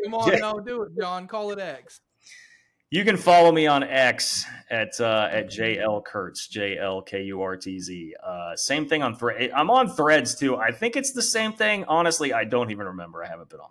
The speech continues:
Speaker 2: lately. So
Speaker 1: Can I be honest with you? I signed up for Threads, and I don't think I've been back on since. So,
Speaker 2: Yep, same here,
Speaker 1: um,
Speaker 2: pretty much.
Speaker 1: kinda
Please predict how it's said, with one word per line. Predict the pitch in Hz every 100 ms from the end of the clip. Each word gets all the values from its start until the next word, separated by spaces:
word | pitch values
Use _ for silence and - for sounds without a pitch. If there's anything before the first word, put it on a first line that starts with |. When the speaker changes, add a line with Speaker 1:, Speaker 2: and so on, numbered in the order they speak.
| _
Speaker 2:
lately. | 64 _ -
So | - - -
Speaker 1:
Can | 160
I | 160
be | 156
honest | 156 160 175
with | 170
you? | 160
I | 123
signed | - 135 139
up | 139
for | 135
Threads, | 139 139 135
and | 131
I | 123
don't | 123
think | 127 120
I've | 113
been | 120 117
back | 113 110
on | 120 113
since. | _ 101 _ _
So, | _
Speaker 2:
Yep, | 123 123 120 -
same | 131 131
here, | 113 110
Speaker 1:
um, | 107
Speaker 2:
pretty | 110 117
much. | 101 87 - -
Speaker 1:
kinda | 123